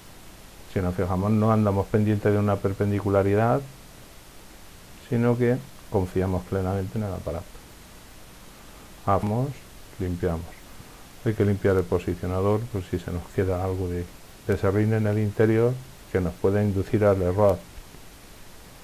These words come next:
Como digo, el posicionador de taladros es una herramienta muy precisa.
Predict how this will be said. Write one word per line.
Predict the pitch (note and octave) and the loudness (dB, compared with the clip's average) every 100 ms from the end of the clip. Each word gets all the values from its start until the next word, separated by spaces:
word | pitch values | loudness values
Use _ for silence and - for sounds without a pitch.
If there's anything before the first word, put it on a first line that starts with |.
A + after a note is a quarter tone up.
| - - - - - - - - - - - - - - - - - - - - - - - - - - - - - - - | -20 -20 -20 -20 -20 -20 -20 -20 -20 -20 -20 -20 -20 -20 -20 -20 -20 -20 -20 -20 -20 -20 -20 -20 -20 -20 -18 -18 -18 -20 -8
Como | G2+ F#2+ | -4 0
digo, | G#2 G#2+ A#2+ | 4 6 6
el | |
posicionador | A#2+ G#2+ F#2+ - F#2+ G2 G#2 | 4 -2 -4 -2 -2 2 2
de | G#2+ | 4
taladros | G#2 G#2 G2 G2+ A2 A2 - | 2 4 6 6 6 4 4
es | G#2+ G2+ | 4 4
una | A2+ A2 | 2 2
herramienta | G#2+ G#2+ A2+ A2+ G#2+ | 4 4 4 4 6
muy | A2 | 4
precisa. | A2 G2+ - B2+ B2 | 4 2 2 2 2